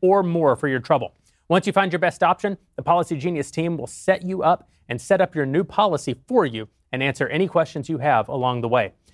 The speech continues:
Policy Genius makes it easy to compare policies from as little as fifteen dollars a month. You might even be eligible to skip the in-person medical exam. I wasn't. Look at how I eat. <laughs> Since their licensed agents works, work for you, not the insurance company,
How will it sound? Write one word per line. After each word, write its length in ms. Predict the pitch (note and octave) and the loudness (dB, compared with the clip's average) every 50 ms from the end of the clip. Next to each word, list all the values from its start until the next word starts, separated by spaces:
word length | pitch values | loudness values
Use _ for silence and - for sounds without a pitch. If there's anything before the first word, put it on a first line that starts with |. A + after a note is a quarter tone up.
| _ _ _ - | _ _ _ 2
Policy 320 | F3 F3+ F#3 - - F#3 | 2 2 2 0 -2 -4
Genius 340 | C3+ E3 F3+ F#3 F3+ - - | -4 -4 -2 -2 -2 -2 -2
makes 200 | F3+ F3 - - | -4 -4 -2 -4
it 100 | D3+ - - | -6 -4 -4
easy 240 | F#3 G3 E3 G3+ | -4 -4 -2 -2
to 80 | F#3+ D#3+ | -4 -4
compare 280 | - D#3+ - D#3 F3 D3+ | -4 -2 0 0 0 2
policies 440 | D3+ E3 E3 F3+ F#3 - G#3 F#3 | 2 0 0 0 -2 -4 -6 -6
from 160 | - - D#3 C#3 | -6 -4 -4 -4
as 120 | B2 - | -4 -2
little 240 | D#3 F3 F#3 F#3+ - | -2 0 0 0 -2
as 160 | - C#3 - | -4 -10 -6
fifteen 420 | - - G3+ G3 - - G#3 F#3+ E3+ | -2 -2 -2 -2 -2 -4 -2 0 2
dollars 340 | D#3 D3 D#3 F3 E3 - - | 2 2 2 2 0 0 -2
a 60 | D3+ | -2
month. 260 | C#3+ D3 C3+ - _ _ _ _ _ _ - | -2 -2 -2 -4 _ _ _ _ _ _ -4
You 80 | D3+ C#3+ | -2 2
might 180 | C#3+ D#3+ D#3+ | 2 2 2
even 160 | D#3+ D3 E3 | 0 -2 -2
be 120 | D3 D3 C3+ | -4 -2 0
eligible 360 | D3 D#3 E3 - - F#3 E3 | 2 2 2 2 0 0 0
to 80 | C#3+ C#3 | -2 -2
skip 300 | - - - F#3+ - - | -4 -2 -2 -2 -2 -2
the 80 | C#3 | -6
in-person 500 | - - E3 D#3+ C#3 - F3 - - D3+ C#3 | -4 -2 -2 -2 0 0 0 0 0 -2 0
medical 260 | D#3 F3 D3+ D#3 E3+ | 0 0 2 2 0
exam. 380 | D#3 B2 E3 E3 G3 A3 G#3 - _ _ _ - | 0 2 0 2 2 0 -2 -4 _ _ _ 2
I 120 | C#3+ D3+ E3+ | 2 2 4
wasn't. 320 | D#3+ F3 E3+ - A3 - _ _ _ _ _ _ _ _ _ _ _ _ _ _ _ _ _ _ | 2 0 0 0 -2 -2 _ _ _ _ _ _ _ _ _ _ _ _ _ _ _ _ _ _
Look 260 | - D#3+ E3+ E3 D3+ D3 | -8 -2 0 2 2 2
at 80 | C3 | 2
how 140 | C#3+ D3 C3 | 2 2 2
I 80 | B2+ C#3+ | 2 2
eat. 260 | E3+ A#3+ B3 - - _ - E3 - - | 0 -2 -2 -4 -6 _ -8 -8 -2 2
<laughs> 0 | E3+ F3 - - - G#4+ - - F3 - - E3 D3+ - - - | 2 2 2 2 0 -2 0 0 -2 -2 0 -2 -4 -2 -2 0
Since 160 | - A#3 - | 0 2 2
their 140 | B3+ A3 G3+ | 2 2 2
licensed 440 | G3 G3+ A3 - - B3 G#3 - - | 2 0 -2 -2 -2 -4 -4 -4 -2
agents 360 | F3+ F#3+ - G#3 F#3 - - | -4 -2 -2 -2 -4 -6 -4
works, 380 | D3 C#3 E3+ G3 - - - - _ _ _ _ - | -2 0 0 0 -2 -6 -20 -20 _ _ _ _ -2
work 260 | G3 E3+ A3 G#3+ - - | 2 2 2 2 0 -2
for 120 | - F3 | -2 0
you, 360 | D#3 E3+ C4+ C4+ D#3+ D3 F3 | 0 2 2 2 2 2 0
not 200 | E3+ E3 F3 F3 | 0 0 0 0
the 100 | - F#3+ | 0 0
insurance 320 | A#3+ A#3 - - D3 B2+ - | -2 -2 0 -2 -4 -4 -4
company, 340 | - C#3 B2 - C3 C#3+ | -4 -4 -4 -4 -6 -6